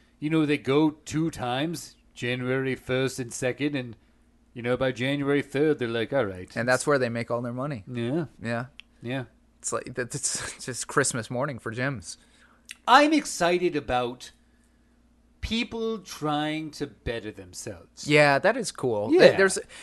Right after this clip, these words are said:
Speaker 2: there's always an, uh, a mass energy around the first of the year
Speaker 1: Yeah.
Speaker 2: of people trying to better themselves, and it's a positive wave.
Speaker 1: Absolutely.
Speaker 2: Yeah.
Speaker 1: And, you know,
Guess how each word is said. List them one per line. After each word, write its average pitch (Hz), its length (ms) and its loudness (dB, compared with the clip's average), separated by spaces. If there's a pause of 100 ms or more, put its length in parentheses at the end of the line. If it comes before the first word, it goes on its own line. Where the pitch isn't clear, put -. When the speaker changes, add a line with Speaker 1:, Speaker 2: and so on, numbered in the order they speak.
Speaker 2:
there's 175 200 6
always 214 360 8
an, 131 280 0
uh, 113 280 2 (300)
a 127 120 4
mass 127 720 -2
energy 117 580 -8 (180)
around 120 320 2
the 113 60 -4
first - 380 -2
of 110 120 -2
the 104 80 -6
year 104 440 -8
Speaker 1:
Yeah. 339 320 2
Speaker 2:
of - 120 -2
people 117 240 -4
trying 117 280 -2
to 113 40 -2
better 113 260 0
themselves, 110 440 -4
and 131 80 -2
it's 180 120 -4
a 151 60 -2
positive 139 540 0
wave. - 560 -8 (200)
Speaker 1:
Absolutely. 185 680 -2 (160)
Speaker 2:
Yeah. 208 240 -4
Speaker 1:
And, 196 380 -2 (480)
you 269 140 0
know, 165 360 4